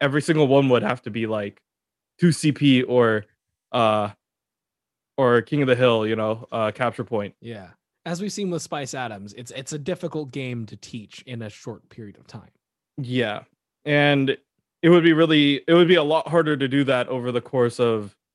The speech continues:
Speaker 1: you know, um, over a course of a series without the people already knowing how the game works.
Speaker 2: Yeah, yeah.
Speaker 1: Um, so yeah, that's why I feel like it, it works as a game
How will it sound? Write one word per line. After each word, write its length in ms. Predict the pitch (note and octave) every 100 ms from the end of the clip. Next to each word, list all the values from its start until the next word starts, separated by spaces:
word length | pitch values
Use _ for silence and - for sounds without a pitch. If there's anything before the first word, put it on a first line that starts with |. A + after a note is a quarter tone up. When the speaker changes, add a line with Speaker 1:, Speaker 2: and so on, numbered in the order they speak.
| _ _ _ _
Speaker 1:
you 80 | B2+
know, 300 | A#2 G#2+ G2 _ -
um, 460 | A#2+ A2+ G#2 G2+ G2+ _ _ _ _ _ _ _ _ _ _
over 200 | D3 C3+ C3
a 40 |
course 280 | - D3 C3+
of 80 | A#2
a 60 |
series 580 | - - C#3 A2 C#2+ - _ -
without 480 | C3 B2+ C3 C3 - _ _
the 80 | C#3
people 400 | B2 C#3 B2 B2+
already 360 | A#2+ B2 B2 B2
knowing 480 | A#2+ A#2+ A#2+ A2+
how 180 | A2 A#2
the 100 | G#2+
game 260 | G#2 G#2+ G2
works. 360 | C#2+ - _
Speaker 2:
Yeah, 280 | A#2+ C#3 A#2 - _ _
yeah. 220 | - B2 G2 A#2 G#2+
Speaker 1:
Um, 200 | G2+ G2 _ _ _ _ _ _ _ _ _ _ _ _
so 220 | E3+ D3
yeah, 200 | C#3+ A#2+
that's 180 | D3 G3+
why 120 | F3+
I 80 | E3+
feel 200 | F#3 F3
like 200 | D3+ A#2+
it, 200 | C#3+ C3
it 100 | D3
works 360 | C#3 C#3 F#3 G3+
as 140 | F3+
a 60 | D3+
game 460 | A2 A2+ B2+ E3+